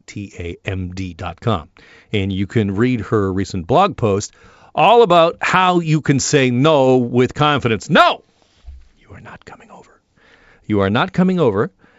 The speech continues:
and partaking in my four hundred dollar turkey. You aren't. You can't come. I'm sorry. It's all for us.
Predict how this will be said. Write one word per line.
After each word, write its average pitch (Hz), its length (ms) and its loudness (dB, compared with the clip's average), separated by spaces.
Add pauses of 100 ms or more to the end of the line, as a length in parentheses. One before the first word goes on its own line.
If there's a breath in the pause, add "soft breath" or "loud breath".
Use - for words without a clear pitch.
(180)
and 110 180 -2
partaking 110 720 -2
in 101 160 -2
my 95 180 -2
four 101 280 -2
hundred 92 260 -4
dollar 92 260 -2
turkey. - 480 -2
You 127 200 2
aren't. 233 360 0 (380)
You 131 140 0
can't 156 320 0
come. 233 420 2 (520)
I'm 135 160 -2
sorry. 180 500 4 (180 soft breath)
It's 160 180 2
all 180 220 6
for 214 180 4
us. 381 520 4